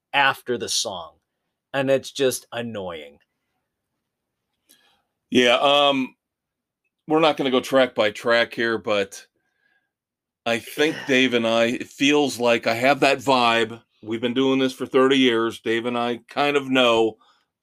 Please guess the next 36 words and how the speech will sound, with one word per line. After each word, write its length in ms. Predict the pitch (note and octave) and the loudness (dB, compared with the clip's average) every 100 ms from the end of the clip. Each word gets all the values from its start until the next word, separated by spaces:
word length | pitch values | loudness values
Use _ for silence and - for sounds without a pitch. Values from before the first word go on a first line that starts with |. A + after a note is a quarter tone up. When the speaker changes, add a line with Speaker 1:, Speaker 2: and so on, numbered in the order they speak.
| _ | _
Speaker 1:
That 240 | F#3 F3 | 0 2
this 260 | F#3+ G3 - | 4 4 2
Speaker 2:
what 280 | C3 C3+ C#3 | 2 4 6
each 200 | C#3 C3 | 4 2
other 260 | C#3+ C3 C3+ C#3 | 2 4 4 4
are 160 | C3+ - | 2 -2
kind 280 | - C#3+ C#3 | -4 -4 -2
of 200 | B2+ G#2 | -4 -2
going 340 | C3+ C3 B2+ | 0 2 0
for 360 | B2 C3 B2 B2+ | -4 -4 0 0
when 140 | A#2 | 0
it 100 | A2+ G2 | -6 -6
comes 240 | B2 A#2 | -8 -8
to 100 | C3 | -8
reviews. 540 | A#2+ G#2 A#2 A#2 A#2 - _ - _ | -8 -6 -6 -6 -8 -14 _ -20 _
And 120 | - | -6
I 80 | A2+ | -2
Speaker 1:
Yeah. 580 | F#3+ G#3 G3+ G3 F#3+ F3+ | -2 2 4 6 4 2
Speaker 2:
think 20 | D3 | 2
Dave 120 | B2+ | 2
and 100 | B2+ | 2
I 100 | B2 | 2
were 160 | A#2+ A2+ | 0 -2
both 520 | G2 B2 A#2+ A#2 - _ _ _ _ _ _ _ _ _ _ C#3+ | -2 0 0 -2 -10 _ _ _ _ _ _ _ _ _ _ 0
underwhelmed 880 | D3 C#3+ C3 B2 A#2+ B2 B2+ B2+ C3 _ A2+ | 4 4 6 4 4 4 2 -2 -8 _ -14
by 280 | A2+ A#2+ A#2 | -2 2 2
Patient 460 | B2 B2 A#2 - | 0 -4 -4 -6
Number 260 | B2 A#2 A#2+ | -6 -4 -4
Nine, 440 | A#2 A#2 A#2+ A#2+ A#2 | -2 0 0 -2 -2
and 100 | A2 | -2
I 100 | G#2+ | -4
think 260 | - A#2+ | -4 -6
the 100 | - | -8
first 320 | G2+ B2 A#2+ - | -6 -4 -4 -8
two 120 | A#2 | -10
singles 600 | - A#2 A2 A2 A2 - | -6 -6 -4 -4 -4 -10